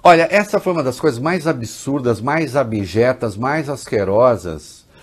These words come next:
Um negócio absolutamente infundado, que não fazia nenhum sentido, apenas, apenas pra perseguir alguém que é muito popular nas redes sociais,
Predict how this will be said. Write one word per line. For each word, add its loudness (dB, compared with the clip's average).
Um -4
negócio 2
absolutamente -2
infundado, -2
que -10
não -8
fazia -2
nenhum -4
sentido, 0
apenas, 4
apenas 0
pra -2
perseguir -4
alguém -2
que 2
é 4
muito 0
popular -4
nas -8
redes -8
sociais, -6